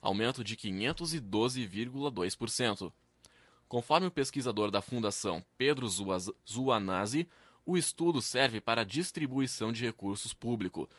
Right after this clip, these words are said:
como con-, de contingente de depo-, de policiais a ser deslocado para o litoral, por exemplo. Disse ele, "Se pegarmos algumas características essenciais de execução do Estado, como policiamento e saúde, são áreas onde dura-,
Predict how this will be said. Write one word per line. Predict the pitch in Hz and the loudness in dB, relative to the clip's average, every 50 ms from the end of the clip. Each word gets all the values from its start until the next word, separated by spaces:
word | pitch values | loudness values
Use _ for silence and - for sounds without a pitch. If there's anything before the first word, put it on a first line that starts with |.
| - - _ - | -20 -20 _ -4
como | - 110 101 101 101 | 0 0 2 2 0
con-, | 101 - 127 135 131 | -2 -2 -4 -4 -4
de | - 117 117 | -2 -4 -4
contingente | 110 - 131 156 175 - 180 151 104 101 104 110 123 - - 147 | -2 0 -2 0 0 0 0 0 2 2 2 0 0 -2 -4 -8
de | 127 113 110 | -6 -8 -4
depo-, | 101 113 - - - 147 127 | -2 -2 -2 -2 -2 -6 -4
de | 107 110 131 | -2 -2 -4
policiais | 127 - 117 110 139 190 - - - 104 95 110 127 - - _ _ - | 0 0 0 2 2 0 0 0 0 0 2 0 0 -2 -6 _ _ -10
a | - | -8
ser | 120 - 135 123 | -8 -6 -6 -6
deslocado | 104 107 139 135 160 156 147 - 98 95 98 104 | -4 -4 -4 0 0 0 0 0 -2 -2 -2 -4
para | - - 107 110 110 | -2 0 0 0 0
o | |
litoral, | 98 104 - - 139 131 120 117 92 95 - | -2 -4 -4 -2 0 2 6 6 4 4 2
por | - - 98 98 | -2 -4 -2 -2
exemplo. | 101 92 104 101 85 - 80 - - _ _ _ _ _ _ _ _ _ _ _ _ _ _ - | -2 0 0 0 -2 -2 -4 -10 -10 _ _ _ _ _ _ _ _ _ _ _ _ _ _ -4
Disse | 117 131 131 - - 131 | -2 0 0 2 4 4
ele, | 117 104 92 85 78 - _ _ _ _ _ _ _ - | 6 6 6 4 0 -4 _ _ _ _ _ _ _ -10
"Se | - - 143 | -4 -4 -2
pegarmos | 139 - 131 110 123 139 175 180 165 135 | 2 2 2 4 4 2 2 2 2 2
algumas | 135 110 101 110 110 104 - - | 0 0 0 2 0 0 0 0
características | - 139 139 139 - - 110 101 104 107 104 - - 117 104 95 | 0 0 0 0 0 0 0 2 2 2 0 0 -2 -4 -2 -2
essenciais | 101 101 - 131 131 135 - - 110 98 92 95 90 | -2 -2 -2 -2 -2 -2 -2 0 0 2 2 0 -2
de | 92 101 104 | -2 -2 -2
execução | 98 92 104 131 127 - 98 - - 101 90 87 90 | -2 0 0 -2 -2 -2 -4 -4 -4 -2 -4 -4 -4
do | 90 90 | -4 -4
Estado, | 90 - - - 113 107 95 87 95 - _ - | -6 -4 0 2 4 4 4 2 -2 -12 _ -6
como | 101 101 98 | -4 -4 -4
policiamento | - - 104 104 104 101 - 110 98 95 98 95 95 - 98 | -2 -2 0 0 0 0 -2 -2 -2 0 -2 -4 -4 -4 -6
e | |
saúde, | - - 95 92 95 104 117 120 107 95 92 | -6 -4 -4 -4 -4 0 0 0 0 -2 -4
são | - - 123 117 113 117 | -4 -2 -2 0 2 2
áreas | 127 139 139 135 120 | 2 2 0 -2 -2
onde | 131 135 131 117 104 | -2 -4 -4 -4 -8
dura-, | 98 117 156 190 170 151 | -4 0 0 2 2 0